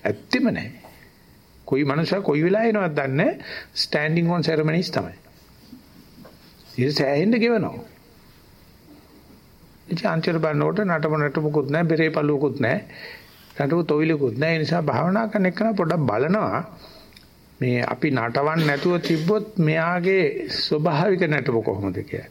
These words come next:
එහෙම එක්කුත් තියෙනවා. ඒක බොහෝ විට සිද්ධ වෙන්නේ ඒකායන ධර්මයක් මත, හේතුඵල ධර්මයක් මත. නැත්නම් පටිච්ච සමුප්පාදය අනුව ඒක බලන්න තරම්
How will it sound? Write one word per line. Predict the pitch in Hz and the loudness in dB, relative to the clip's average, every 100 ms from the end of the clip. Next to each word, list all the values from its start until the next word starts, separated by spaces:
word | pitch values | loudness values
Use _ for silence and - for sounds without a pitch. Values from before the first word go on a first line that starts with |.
| - - - - - - - | -20 -20 -20 -20 -20 -20 -8
එහෙම | - 127 170 | -2 2 2
එක්කුත් | 220 220 185 | 0 0 -2
තියෙනවා. | - 226 202 233 277 - - - | 0 0 2 0 -2 -8 -14 -4
ඒක | - 160 | -2 0
බොහෝ | 175 147 160 262 | 2 2 2 2
විට | 254 | 2
සිද්ධ | 156 156 139 | 0 0 2
වෙන්නේ | 131 151 202 | 2 2 2
ඒකායන | 139 139 143 175 202 | 2 0 0 0 2
ධර්මයක් | 208 139 131 123 - | 2 0 0 -2 -2
මත, | 110 113 175 - - - - - | -4 -2 -2 -6 -20 -20 -20 -8
හේතුඵල | - 127 131 131 117 | -2 -2 -2 -2 -2
ධර්මයක් | 95 110 95 | -2 -4 -4
මත. | 92 92 - - - - - - - | -4 -4 -6 -6 -20 -20 -20 -20 -10
නැත්නම් | 117 104 117 | -6 -4 -2
පටිච්ච | 120 117 - | -2 -4 -2
සමුප්පාදය | 143 147 147 135 120 | -2 -2 -2 0 0
අනුව | 120 156 254 - - - - | 0 0 0 -4 -14 -14 -4
ඒක | 143 151 190 | -2 0 0
බලන්න | 180 175 185 | 0 2 0
තරම් | 190 180 165 190 | 0 0 0 2